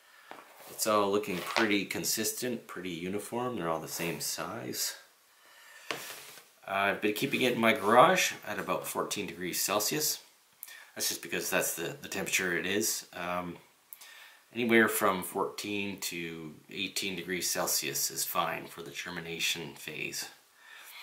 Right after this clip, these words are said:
Now this should take another maybe four,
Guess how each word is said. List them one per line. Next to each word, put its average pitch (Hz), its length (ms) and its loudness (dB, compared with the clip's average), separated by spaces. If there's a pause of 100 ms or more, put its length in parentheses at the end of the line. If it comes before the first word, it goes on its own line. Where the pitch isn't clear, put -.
(720)
Now 95 320 -2
this 110 220 2
should 123 320 4
take 107 260 2
another 98 680 2 (520)
maybe 170 200 -10
four, 104 640 6